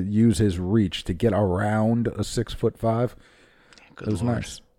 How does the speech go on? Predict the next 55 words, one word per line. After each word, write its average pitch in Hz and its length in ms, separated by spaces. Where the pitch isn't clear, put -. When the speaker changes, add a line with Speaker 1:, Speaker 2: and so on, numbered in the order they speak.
Speaker 2:
Good 107 140
Speaker 1:
And 104 60
then, 113 180
Speaker 2:
Lord. 107 100
Speaker 1:
uh, 104 220
I 98 40
think 101 220
Severson's 85 580
the 92 80
one 90 220
who 87 300
Speaker 2:
Who 101 100
won 95 260
it 117 120
in 98 160
over, 87 280
in 87 160
Speaker 1:
who 98 100
won 95 100
Speaker 2:
the, 95 80
Speaker 1:
it. - 80
Speaker 2:
yeah. 185 340
Speaker 1:
And 110 100
then 104 140
Speaker 2:
I - 20
Speaker 1:
we 104 100
Speaker 2:
mean, 143 80
good 190 120
Speaker 1:
beat 101 80
Speaker 2:
for 101 60
Speaker 1:
Ed-, 95 40
Speaker 2:
Sivo. 101 280
Speaker 1:
yeah. 85 180
Then 156 160
we 151 100
beat 120 220
Edmonton. 85 580
Um, 76 520
I 117 60
don't 131 100
think 123 120
that 92 120
went 87 180
to 78 80
a 76 40
shootout. 67 440
I 87 60
did 92 200
stay 87 180
up 80 140
and 78 120
watch 76 180
that 76 180
game 73 240
because - 440